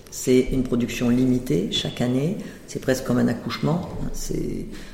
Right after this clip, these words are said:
un engagement de toute l'équipe. On sait quand on tourne la clé dans le château, si je puis dire, après les vendanges, que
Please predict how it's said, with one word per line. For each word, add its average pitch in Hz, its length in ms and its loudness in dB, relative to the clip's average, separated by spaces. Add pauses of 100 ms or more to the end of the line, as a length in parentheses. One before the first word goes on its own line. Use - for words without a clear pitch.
(160)
un 127 140 4
engagement 131 460 6
de 120 100 4
toute - 240 -4
l'équipe. 156 420 2 (600)
On 117 80 2
sait 135 240 2
quand 113 260 2
on 113 80 4
tourne 117 380 4
la 117 120 4
clé 139 640 4 (180)
dans 127 100 4
le 120 60 4
château, 143 540 6 (240)
si - 140 -6
je - 60 -6
puis 139 140 0
dire, 139 240 4 (140)
après 127 240 -2
les 127 80 4
vendanges, 135 480 2 (480)
que 117 380 6